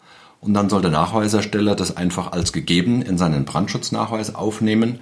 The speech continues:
weil dann läuft der Bauantrag beziehungsweise der Prüfsach-, ähm, der Brandschutznachweis durchläuft dann sehr schnell das, äh, das Prüfverfahren.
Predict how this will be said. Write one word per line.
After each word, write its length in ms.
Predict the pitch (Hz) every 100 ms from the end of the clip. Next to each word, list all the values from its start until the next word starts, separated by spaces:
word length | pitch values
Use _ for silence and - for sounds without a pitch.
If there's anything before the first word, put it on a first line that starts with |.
| - - - - -
weil 320 | 80 87 104
dann 120 | 104
läuft 300 | 90 90 87
der 60 | -
Bauantrag 880 | - 82 101 101 - 101 101 101 -
beziehungsweise 600 | - 92 90 87 82 80
der 80 | 69
Prüfsach-, 720 | - 104 101 98 - - -
ähm, 400 | 101 90 85 82
der 80 | 80
Brandschutznachweis 1200 | 71 80 104 - - 87 87 87 90 85 85 - - - - -
durchläuft 460 | - 78 82 87 -
dann 120 | 90
sehr 220 | 87 71
schnell 460 | 82 85 78 82 80 - _ -
das, 560 | 80 76 - - - -
äh, 320 | 80 76 76
das 160 | 76 -
Prüfverfahren. 720 | - 78 - - - 57